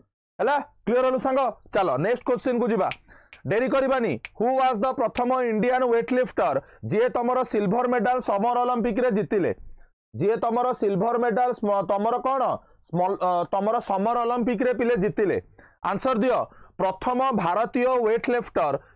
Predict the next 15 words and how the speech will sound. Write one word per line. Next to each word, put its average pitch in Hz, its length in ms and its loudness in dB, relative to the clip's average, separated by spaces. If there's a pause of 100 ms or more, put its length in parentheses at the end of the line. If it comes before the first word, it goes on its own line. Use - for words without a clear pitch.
ଯିଏ 202 300 0
ତମର 254 400 0
ସିଲଭର 208 480 0
ମେଡାଲ 247 360 2
ସମର 208 480 0
ଅଲିମ୍ପିକରେ 220 580 0
ଜିତିଛନ୍ତି, 202 640 0
ତାଙ୍କ - 600 -6
ନାଁ 220 280 0
ପିଲେ 254 240 0
କ'ଣ? 190 360 0 (280)
ଆନ୍ସର 254 360 0
ମି, 202 220 0 (840)
ଆନ୍ସର 254 360 -2
ମି। 202 260 0